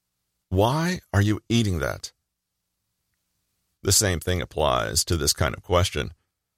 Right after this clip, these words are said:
Body image is a minefield, and it's best to avoid it completely. Don't assume that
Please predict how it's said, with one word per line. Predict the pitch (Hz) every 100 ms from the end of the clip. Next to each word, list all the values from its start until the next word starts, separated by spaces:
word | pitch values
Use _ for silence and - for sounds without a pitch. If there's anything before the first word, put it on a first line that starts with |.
| _ -
Body | 78 101 113 104 -
image | 104 101 98 - 95
is | 92
a | -
minefield, | 92 85 82 85 - 82 67 62 - _ _ _ _
and | - 92
it's | 87 -
best | 135 113 110 98 - - -
to | 101 95
avoid | 80 76 65
it | -
completely. | 76 - 90 64 78 - _ _ _ _ _ _ _ _ _ -
Don't | - 175 185
assume | 101 - - 110 104 85
that | 67 80